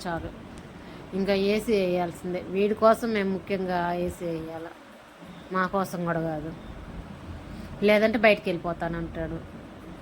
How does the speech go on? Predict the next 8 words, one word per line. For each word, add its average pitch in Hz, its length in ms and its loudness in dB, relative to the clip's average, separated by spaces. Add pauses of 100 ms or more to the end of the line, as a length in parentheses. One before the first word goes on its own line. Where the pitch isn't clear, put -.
(140)
బయటికి 220 340 4
వెళ్తే 233 240 4
ఇంకా 202 200 0
కుక్కలు, 208 480 4
పిల్లలు 202 400 2
తిరుగుతుంటే 190 520 2
అరుస్తూ 185 480 2
ఉంటాడు. 160 760 -4